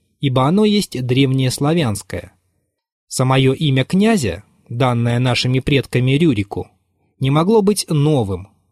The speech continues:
но без сомнения и прежде означало у них знаменитый сан гражданский или воинский.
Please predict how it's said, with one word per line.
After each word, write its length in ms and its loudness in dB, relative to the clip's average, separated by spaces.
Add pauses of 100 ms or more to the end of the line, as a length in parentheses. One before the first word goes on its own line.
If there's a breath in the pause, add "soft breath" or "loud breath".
(140)
но 100 -2
без 180 0
сомнения 600 2
и 140 -2
прежде 580 0
означало 600 0
у 120 -2
них 280 0
знаменитый 840 0
сан 360 -2
гражданский 720 -2
или 260 -2
воинский. 760 -2